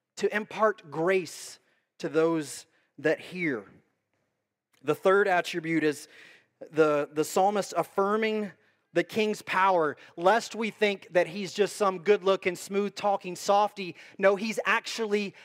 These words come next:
a powerful competent warrior. We read on in verses four and five, "In your splendor, ride triumphantly.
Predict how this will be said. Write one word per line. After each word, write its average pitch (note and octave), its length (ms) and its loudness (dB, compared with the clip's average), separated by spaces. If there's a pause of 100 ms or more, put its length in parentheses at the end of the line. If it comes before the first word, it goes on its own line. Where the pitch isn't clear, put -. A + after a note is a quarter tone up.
(140)
a E3+ 80 0
powerful F#3+ 1000 -2 (580)
competent G3 920 -2 (280)
warrior. C#3 720 0 (600)
We D#3+ 120 -2
read F3+ 240 2
on F3+ 220 0
in E3 100 -4
verses E3 400 -4
four F3 260 2
and D#3 120 -4
five, E3 500 -2 (800)
"In G#3 180 2
your A3 180 4
splendor, F#3+ 920 -2 (440)
ride E3+ 720 0
triumphantly. D3+ 1000 -4